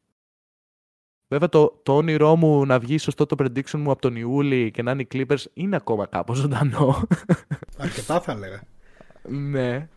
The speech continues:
Speaker 2: Βέβαια, πήραν
Speaker 1: Ε,
Speaker 2: τον Russell Westbrook,
Speaker 1: αλλά
Speaker 2: wait.
Speaker 1: <laughs> Αλλά θέλουνε, θέλουνε στρώσιμο. Εμπιστεύομαι, βέβαια, coach Lou. Αλλά αυτή τη στιγμή, αν με ρωτήσεις, έτσι, με αυτή την άγρια κατάσταση που παίζει, θα πω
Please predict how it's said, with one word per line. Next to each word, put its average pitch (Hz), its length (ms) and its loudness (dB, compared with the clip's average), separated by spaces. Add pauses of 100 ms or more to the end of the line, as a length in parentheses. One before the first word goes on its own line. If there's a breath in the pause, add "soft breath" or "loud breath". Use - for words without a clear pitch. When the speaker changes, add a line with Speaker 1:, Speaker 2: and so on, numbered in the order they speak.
Speaker 2:
Βέβαια, 160 260 10
πήραν 175 180 8
Speaker 1:
Ε, - 40 2
Speaker 2:
τον 151 160 6
Russell 135 200 2
Westbrook, 139 300 2
Speaker 1:
αλλά 127 180 4
Speaker 2:
wait. 143 240 4
Speaker 1:
<laughs> - 1600 0 (600 loud breath)
Αλλά 123 880 -6
θέλουνε, 127 840 -2
θέλουνε 131 280 0
στρώσιμο. 117 480 0
Εμπιστεύομαι, 123 480 -4
βέβαια, 87 420 -6
coach 85 380 -8
Lou. 95 140 -8 (720)
Αλλά 101 500 0 (280)
αυτή - 200 -4
τη 123 60 -6
στιγμή, 123 320 -4
αν 123 100 -2
με 123 80 -2
ρωτήσεις, 117 540 -4
έτσι, 107 340 -8
με 104 80 -10
αυτή 101 160 -12
την 101 200 -10
άγρια 95 260 -2
κατάσταση 98 320 -8
που 90 100 -14
παίζει, 104 220 -6
θα 98 120 -10
πω 107 240 -4